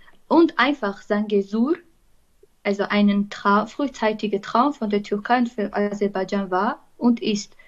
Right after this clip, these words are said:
Und die, die, ha-, äh, die, ähm, verbergen, heißt es, also die sagen es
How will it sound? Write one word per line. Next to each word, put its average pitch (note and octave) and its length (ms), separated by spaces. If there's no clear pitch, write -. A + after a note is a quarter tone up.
Und A#3+ 220
die, A#3 200
die, A3+ 220
ha-, - 160
äh, G#3+ 60
die, A3 380
ähm, G3+ 680
verbergen, G#3+ 760
heißt G3 260
es, A#3+ 180
also A3 240
die A3+ 160
sagen B3+ 340
es A#3 140